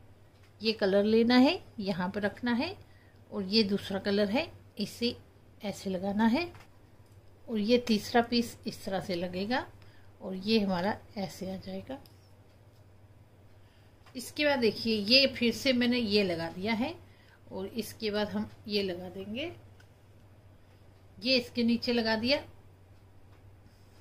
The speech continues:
और ये इसके नीचे, ये इस तरह से लगेगा। तो ये डिजाइन हमारा इस तरह से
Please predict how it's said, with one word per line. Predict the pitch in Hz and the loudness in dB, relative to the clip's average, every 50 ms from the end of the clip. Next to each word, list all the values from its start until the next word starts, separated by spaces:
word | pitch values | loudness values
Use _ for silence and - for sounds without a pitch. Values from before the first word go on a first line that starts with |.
| - - - - - - - | -20 -20 -20 -20 -20 -12 -10
और | 220 185 - - - | -10 -10 -8 -2 0
ये | 240 240 | 2 2
इसके | 233 - - 220 - - - - 190 | 2 0 -4 -8 -10 -10 -12 -12 -12
नीचे, | 180 180 165 160 - - 269 302 - - - - - 202 | -10 -10 -12 -10 -8 -6 -6 -6 -6 -10 -18 -20 -16 -8
ये | 202 220 214 | -4 -2 -2
इस | 190 - - | -2 -4 -6
तरह | - 190 190 170 | -8 -8 -8 -8
से | 156 185 | -8 -8
लगेगा। | 190 185 185 185 196 202 202 262 294 294 - - - - - - - - - - - - - - - - - - - - - - - - - - - - - - - - - - - - - - - - - - - - - - - - - - - - - - - - - | -10 -8 -6 -6 -6 -6 -6 -8 -10 -10 -14 -18 -20 -20 -20 -20 -20 -20 -20 -20 -20 -20 -20 -20 -20 -20 -20 -20 -20 -20 -20 -20 -20 -20 -20 -20 -20 -20 -20 -20 -20 -20 -20 -20 -20 -20 -20 -20 -20 -20 -20 -20 -20 -20 -20 -20 -20 -20 -20 -20 -20 -20 -20 -20 -20 -18 -16
तो | 208 | -12
ये | 170 190 247 285 | -2 4 6 6
डिजाइन | 294 302 285 240 262 262 269 294 294 | 6 6 4 6 6 6 6 6 6
हमारा | 302 277 269 269 277 277 - 254 | 6 6 6 6 6 4 4 0
इस | 240 240 - | -2 -2 0
तरह | - 226 214 | 2 2 2
से | 214 - 269 311 403 | 2 2 0 -2 -2